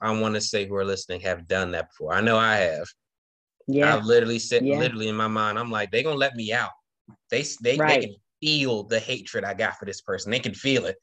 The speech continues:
Speaker 1: They living their best
Speaker 2: Right.
Speaker 1: life.
Speaker 2: Right, right.
Speaker 1: And I'm sitting in jail.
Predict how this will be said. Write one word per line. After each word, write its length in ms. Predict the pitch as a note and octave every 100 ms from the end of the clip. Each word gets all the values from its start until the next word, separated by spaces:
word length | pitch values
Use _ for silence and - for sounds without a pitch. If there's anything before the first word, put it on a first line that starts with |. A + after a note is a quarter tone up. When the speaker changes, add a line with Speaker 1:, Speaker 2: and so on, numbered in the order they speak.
| _ _
Speaker 1:
They 160 | E3
living 320 | E3+ C3 A#2+ A#2
their 140 | A#2
best 320 | D#3+ D3+ A#2
Speaker 2:
Right. 80 | G#2 G2 E2+
Speaker 1:
life. 220 | E2 - _ _ _ _ _ _ _ _
Speaker 2:
Right, 580 | E3 F#3+ A#3 E3 C#3+ _
right. 580 | C#3+ D#3+ G3 G3 B2+ - _ _ -
Speaker 1:
And 160 | G#2
I'm 220 | A2 C3 B2+
sitting 420 | - B2+ B2 A#2
in 160 | A2+
jail. 360 | G#2+ G#2 F2+ E2